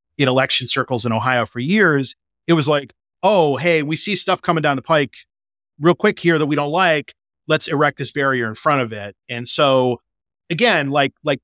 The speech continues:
you know, Florida raised the threshold for constitutional amendments in the two thousands. And part of it was that there were these kind of, like, issues that people thought were sort of, like, nuisance kind of issues that were, you know, coming up as constitutional amendments. So they raised the bar for it. And again,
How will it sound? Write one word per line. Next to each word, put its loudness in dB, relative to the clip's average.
you -2
know, 4
Florida 4
raised 0
the -8
threshold -2
for -8
constitutional -4
amendments -2
in 2
the 0
two -2
thousands. 0
And 0
part 2
of 0
it 0
was 2
that 2
there -6
were -6
these -6
kind 0
of, -2
like, 0
issues 0
that 2
people 2
thought 2
were 2
sort 2
of, 2
like, 0
nuisance 0
kind -2
of -4
issues 0
that -2
were, -6
you 0
know, -2
coming 0
up 0
as -10
constitutional -6
amendments. 2
So -4
they -4
raised -4
the -14
bar 2
for -6
it. -4
And 0
again, 0